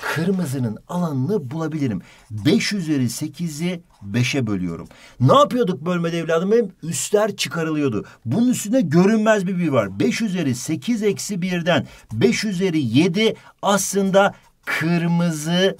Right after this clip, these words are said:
alan diyorum ve geçiyorum. Sonrasında, sonrasında. Artık ana sorumuza geldik.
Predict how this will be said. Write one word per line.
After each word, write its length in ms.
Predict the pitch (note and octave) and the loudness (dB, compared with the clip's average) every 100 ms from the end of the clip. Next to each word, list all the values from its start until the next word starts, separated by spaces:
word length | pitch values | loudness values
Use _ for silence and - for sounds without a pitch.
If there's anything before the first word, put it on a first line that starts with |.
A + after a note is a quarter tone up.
| - _ _ | -14 _ _
alan 580 | C#3+ D#3 D#3+ E3+ E3+ C#3+ | 2 4 4 4 4 2
diyorum 380 | C3 C#3+ D#3 D#3 | 4 4 2 2
ve 80 | C#3+ | 2
geçiyorum. 540 | B2 A2+ G#2+ F2+ D2 _ _ | 2 0 -4 -4 -6 _ _
Sonrasında, 920 | _ - E3+ D#3 A#2+ G#2+ F#2 E2 C#2+ _ | _ -4 0 2 0 -2 -4 -4 -8 _
sonrasında. 600 | - D3+ D3 A#2+ G#2+ F2+ - - - - - _ _ _ - | -8 -4 -2 -2 -2 -6 -4 -4 -4 -8 -20 _ _ _ 0
Artık 460 | D3 C3+ C#3+ - | 2 2 -2 -6
ana 160 | B2+ C#3 | -2 -2
sorumuza 420 | B2+ C3 A#2+ B2 | 0 -2 -2 -2
geldik. 320 | A2 G2 F2+ | 0 -2 -2